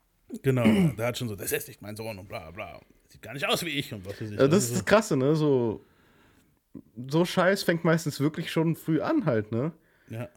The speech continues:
Speaker 2: So, dass, dass irgendein Familienmitglied mit einem an-, mit einem anderen Familienmitglied ein Problem hat oder so. Das fängt wirklich schon so vom, von Kindheit auf an, was eigentlich fucking crazy ist, weil es noch ein fucking Kind ist, Mann, weißt du so?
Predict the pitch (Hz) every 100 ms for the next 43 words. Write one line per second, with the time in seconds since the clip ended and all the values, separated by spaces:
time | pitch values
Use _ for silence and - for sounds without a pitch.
0 | _ - 131 131 - 131 - - 147 165
1 | 165 151 139 131 165 160 147 143 143 139
2 | 104 117 - 123 - 131 117 120 143 139
3 | 131 131 127 123 123 - - 104 147 135
4 | 135 120 113 117 120 117 - 156 165 -
5 | 170 180 151 143 139 123 110 - - -
6 | 113 - 160 240 285 139 107 - 117 120
7 | 131 - 147 139 - 123 190 190 131 -
8 | 113 123 120 120 110 113 98 151 185 -
9 | - 85 80 95 - 139